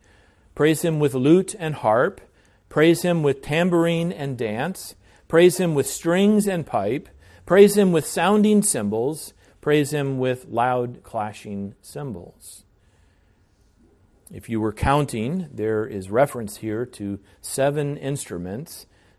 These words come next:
to be used in worshiping the Lord: trumpet, lute, harp, tambourine, strings, pipe, and cymbals.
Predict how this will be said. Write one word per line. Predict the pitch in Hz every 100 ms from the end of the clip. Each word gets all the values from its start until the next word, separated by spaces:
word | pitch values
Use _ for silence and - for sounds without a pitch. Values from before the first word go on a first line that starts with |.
| _
to | 127
be | 123
used | 123 113 120 123 -
in | 123 113 110 -
worshiping | 101 110 123 - 139
the | 147
Lord: | 123 101 98 123 139 - _ -
trumpet, | 123 117 143 156 - _ _
lute, | 107 117 131 - - _ _
harp, | - 131 151 165 - _
tambourine, | - 143 180 160 147 151
strings, | 160 - 143 151 185 185
pipe, | - 147 151 151 - _ _
and | - 113
cymbals. | - 131 120 85 - -